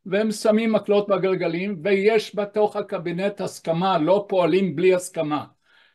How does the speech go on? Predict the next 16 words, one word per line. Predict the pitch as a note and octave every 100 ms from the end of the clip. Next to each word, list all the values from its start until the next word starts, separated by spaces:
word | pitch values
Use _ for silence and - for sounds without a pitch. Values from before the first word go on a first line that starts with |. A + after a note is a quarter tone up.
| _
כלומר, | F#3 G#3 G#3+ - - _ _ _ _ _ -
יש | A#3 B3
לנו | A#3 A3+ A3+
כאן, | A3 G#3+ G#3+ - _ _ _ _ _ _ _ _ _ _
אמ, | F3+ F3+ F3 - - -
בעיה | - D#3+ F3+ G#3+ A3 B3+ E4+
שאנחנו | - A#3+ A3+ A3+ G3 G#3 - G3
לא | F3+ A#3+
נפתור | C#4 - A#3+ B3
אותה | A#3+ A#3
בהחלפת | G#3 - G#3 - G3+ G3+
מנהיגות | G3+ F#3+ F3+ F3+
עכשיו, | - - C3 D#3+ G3+ _ _ _ _ _ E3
את | -
המנהיגות | F#3 F#3+ D#3+ G3+ A#3+
הצבאית | A3+ - D3 D3+ F3 C#4+ A#3+ -